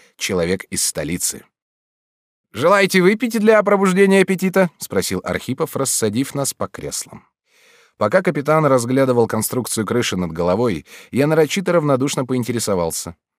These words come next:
«Что есть сегодня из аперитивов?» «Мадера, портвейн, херес». «Пожалуй, портвейн», — сказал я. «Вы как?» Капитан отвлёкся от осмотра и кивнул. «К сожалению, местного вина пока нет», — пояснил я.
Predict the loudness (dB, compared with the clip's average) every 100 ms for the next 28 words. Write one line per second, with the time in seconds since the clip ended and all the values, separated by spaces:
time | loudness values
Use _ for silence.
0 | _ _ _ _ _ -14 -2 4 4 4
1 | 2 0 0 0 -2 -4 -6 -8 -6 -6
2 | -6 -10 -20 _ _ _ _ _ 0 2
3 | 4 4 4 2 0 2 2 4 2 -2
4 | 0 0 0 -4 -10 _ _ _ _ _
5 | -8 -8 -4 -2 -2 -2 -2 -4 -4 -6
6 | -6 -6 -8 -8 -6 -6 -8 -10 -2 0
7 | 2 0 -2 _ _ _ _ _ _ _
8 | -8 -4 -2 -2 -4 -8 -4 -4 -4 -4
9 | -4 -4 -6 -4 -6 -6 -10 -8 -8 -10
10 | -16 _ _ _ _ _ _ _ _ _
11 | _ -10 -4 0 2 4 4 4 2 2
12 | 0 -2 0 0 0 0 0 0 -2 -6
13 | -8 -8 -10 -12 -14 -16